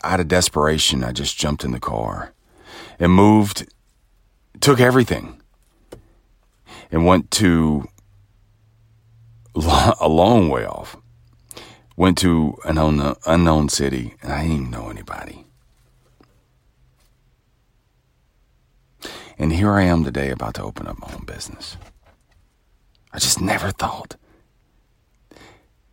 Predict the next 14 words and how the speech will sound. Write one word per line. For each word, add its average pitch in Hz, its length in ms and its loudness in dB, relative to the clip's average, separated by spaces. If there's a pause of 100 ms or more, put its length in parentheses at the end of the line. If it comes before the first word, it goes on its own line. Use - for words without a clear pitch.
(100)
this - 200 -6
would 80 100 -2
ever 78 140 -4
happen - 360 -6
for - 180 -14
me." - 220 -18 (3500)
And 98 120 4
I 101 60 4
say 123 220 4
this - 680 0
<laughs> - 1500 -10
almost 104 340 4
giggling, 82 420 0
man. 53 300 -10